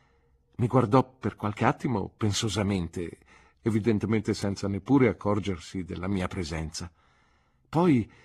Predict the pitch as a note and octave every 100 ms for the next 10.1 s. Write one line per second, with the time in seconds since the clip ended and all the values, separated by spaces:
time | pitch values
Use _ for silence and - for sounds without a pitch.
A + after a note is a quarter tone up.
0 | _ _ _ - A2+ - B2+ B2+ C#3+ -
1 | G#2+ A2 C3+ B2 G#2 - - - _ _
2 | - B2 - C#3+ - B2+ A#2 B2 - -
3 | C3 B2 G#2+ C3+ D3+ B2+ B2 A2 G2 F#2+
4 | E2+ D#2 - - - - - C#3+ D3+ D#3+
5 | F3+ C3+ B2+ B2 D#3 D3 C3+ B2+ A#2 A#2
6 | - A2+ F#2+ - _ _ _ _ _ _
7 | _ F#3+ G3+ G3 C#3 E2 D#2 D#2+ F2 F2+
8 | G2+ A2+ A2+ - F#3+ - D3 - - G#3
9 | A3+ F#3 C#3 C3 G#2 G2+ - G#2+ F#2 F2